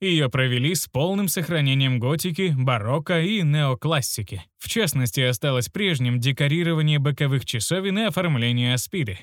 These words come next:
Достоин внимания капитульный зал. В нем капелла Санто Калис. Именно тут бережно сохраняется многие века самая-самая соборная святыня. Чаша Грааля. Этот сосуд сделан из агата зеленого цвета.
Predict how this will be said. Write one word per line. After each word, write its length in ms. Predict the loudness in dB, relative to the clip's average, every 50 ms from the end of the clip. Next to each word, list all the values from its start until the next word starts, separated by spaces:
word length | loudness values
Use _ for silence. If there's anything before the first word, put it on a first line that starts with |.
| _ -4
Достоин 560 | 0 2 2 2 2 0 0 0 2 2 0
внимания 560 | 0 0 0 2 2 0 0 0 0 -2 -2
капитульный 720 | -2 -2 -2 -2 0 0 0 0 2 0 0 2 2 2 0
зал. 280 | 0 -2 -4 -6 -8 -12 _ -10
В 140 | -6 -2 0
нем 320 | 2 2 2 0 -2 -2
капелла 640 | -2 -2 -2 0 0 0 2 2 2 2 0 0 0
Санто 520 | 0 -2 -2 -2 -2 -2 -2 -4 -4 -4
Калис. 540 | -2 -2 -2 -2 -2 -4 -6 -6 -8 -8 -12 _ _ -6 -2
Именно 500 | 0 2 2 2 2 2 2 2 0 0
тут 280 | 0 -2 -2 -2 -4
бережно 500 | -4 -2 0 0 2 0 0 0 0 0
сохраняется 720 | 0 -2 -2 -2 0 0 2 2 2 0 0 0 0 0 2
многие 400 | 2 2 2 2 0 0 -2 0
века 340 | 0 -2 -2 0 -2 -2
самая-самая 1120 | -2 -2 -2 -2 0 0 0 0 0 0 0 0 -2 -2 0 0 0 2 2 2 2 2 0
соборная 640 | 0 0 -2 -2 -2 0 0 0 2 2 2 2 0
святыня. 600 | 0 -2 -4 -4 -4 -2 -4 -4 -4 -4 -8 -12 _ _ -14
Чаша 480 | -8 -4 0 0 0 0 0 0 -2 0
Грааля. 580 | 2 2 2 4 4 2 2 0 0 -4 -6 -10 _ _ -4
Этот 340 | -2 -2 0 2 0 0 0
сосуд 400 | 0 0 0 0 0 0 0 0
сделан 500 | -2 0 0 0 2 2 2 2 2 2
из 120 | 2 2
агата 400 | 0 0 2 2 0 0 0 0
зеленого 560 | 0 2 2 2 2 2 2 2 2 0 0
цвета. 520 | -2 -4 -4 -2 -2 -2 -2 -4 -6 -12